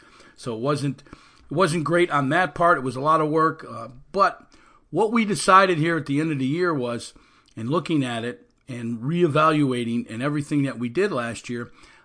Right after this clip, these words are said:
I wanted to change the way we actually do spring football and kinda change the format. And kinda get off the, I'm not gonna say get off the X's and O's 'cause we're still gonna do a lot of that type of stuff,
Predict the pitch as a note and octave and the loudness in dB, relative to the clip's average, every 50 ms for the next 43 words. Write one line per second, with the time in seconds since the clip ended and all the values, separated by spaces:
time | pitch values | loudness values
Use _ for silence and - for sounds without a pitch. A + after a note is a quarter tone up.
0 | _ - - - - D#4+ D4+ C#4 A#3 E3 E3+ C#3+ C#3+ - D#3+ E3 E3+ D3 - D3 | _ -10 -6 -2 0 2 2 2 2 2 0 -2 -2 0 0 0 0 0 -2 -2
1 | C#3 B2+ C#3+ C#3+ C#3 C3+ C3 A#2+ B2+ C3 A2 - - A2+ G#2 G2+ A#2+ A#2+ G#2+ - | -2 -2 -2 -2 -2 -2 -2 -4 -4 -4 -6 -8 -10 -12 -10 -8 -8 -8 -8 -8
2 | - - A#2 A2+ G#2+ - - - B2+ B2 - - A2+ G#2 G#2 G2 F2+ - D3+ F3 | -12 -12 -12 -12 -12 -14 -12 -10 -10 -10 -10 -10 -10 -10 -10 -10 -10 -8 -8 -6
3 | G3 E3+ - - - C#3 C3+ C3 A#2+ - - G2 - - - A#2+ A#2 A2 G2+ F#2+ | -6 -6 -6 -6 -6 -4 -4 -4 -4 -8 -12 -16 -14 -10 -10 -8 -8 -8 -8 -8
4 | F2+ F2+ F2 - - _ - - - - - - _ _ _ _ - B2 B2 C3 | -10 -10 -12 -14 -18 _ -20 -20 -20 -20 -20 -20 _ _ _ _ -12 -10 -8 -8
5 | B2+ B2 B2+ A#2 G#2+ - _ _ _ _ _ _ _ - - - - G#4+ G#4 D#4 | -6 -6 -6 -8 -8 -12 _ _ _ _ _ _ _ -18 -8 -8 -6 -4 -4 -2
6 | G3 F#3+ G3 F3+ E3 D#3+ E3+ D#3 - - - C#3+ C3 A#2+ A2 B2 D#3+ G#3+ G#3+ - | 2 4 6 6 8 8 6 4 4 0 -2 -2 -2 -2 -4 -8 -10 -10 -10 -10
7 | - F#3 D3 - F3 D#3+ C3+ A#2 D3+ D#3 D3 D3 D#3+ D#3+ - - C#3+ C#3 D3 D3 | -10 -8 -6 -6 -6 -6 -4 -2 0 0 2 2 2 2 0 -2 -2 -2 -2 -2
8 | C#3+ - - C3 A#2 B2+ A#2+ A#2+ A#2 B2 B2+ - - B2+ A#2+ B2 B2 - - - | -4 -6 -8 -8 -6 -6 -4 -4 -4 -6 -6 -8 -10 -12 -12 -12 -12 -10 -6 -6
9 | F#3+ F3 E3+ F3 E3 C#3+ D3 D#3 D3 C3+ B2+ B2 B2 C3 C3 B2+ B2+ B2 B2 - | -6 -4 -4 -4 -4 -2 -2 -2 -2 -2 -4 -4 -4 -4 -4 -4 -4 -6 -8 -8
10 | - C3 B2+ - - - - - - C#3 B2+ B2 - | -8 -10 -10 -10 -12 -16 -16 -10 -8 -6 -6 -6 -8